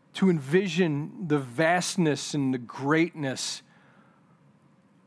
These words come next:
of who you are. And, and yet, with all that being said about you, that you love us and that you care about each one of us.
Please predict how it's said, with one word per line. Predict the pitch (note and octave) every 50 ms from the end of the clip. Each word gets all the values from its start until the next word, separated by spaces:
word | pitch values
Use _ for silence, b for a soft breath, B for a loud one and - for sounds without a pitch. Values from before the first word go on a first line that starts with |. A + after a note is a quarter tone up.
| _ _ -
of | D3+ C3
who | - - D3 G3 G3+ F#3+
you | F3+ E3+ E3+ D#3+ D3+
are. | D3+ D#3+ E3 E3+ E3+ D#3+ C#3+ B2+ B2+ - - - _ _ _ -
And, | D#3+ D3+ D3 - - _
and | E3+ D#3+ D#3+ E3
yet, | E3+ F3 F3 - E3
with | F#3 E3+ D#3+ D3+ C#3+ - _ _
all | D#3 E3 F3 F3+
that | F#3 F#3+ F3+ D#3+ D#3 D3+
being | D#3+ E3+ F3 D#3+ D3
said | - - - - G3+ F3 E3+ E3 C#3+ B B B B B B B _ -
about | E3+ C#3+ B2 E3+ E3+ E3 D#3 C#3+
you, | F3+ E3+ F3+ F#3+ F#3 F3 E3+ E3 B B B B B B B B _ _ _ _ _ _ _ -
that | C#3 D#3+ D#3+
you | D3 F3 E3 F#3+ F#3
love | E3 F3 E3+ E3 D#3 D3+ - -
us | F3+ F#3+ F#3 F3 - - - _ -
and | F3 F3
that | F3+ F3 D#3+
you | F#3 F3
care | D3 - - G3+ G3 F#3
about | F3+ D#3+ D3+ D#3+ D#3 D3+ - - _ _ _ _ _ _
each | F#3+ F3+ F3 - - -
one | E3 D#3+ E3 E3
of | D#3 C3+ A#2
us. | G#2+ F#2 - - - - - - -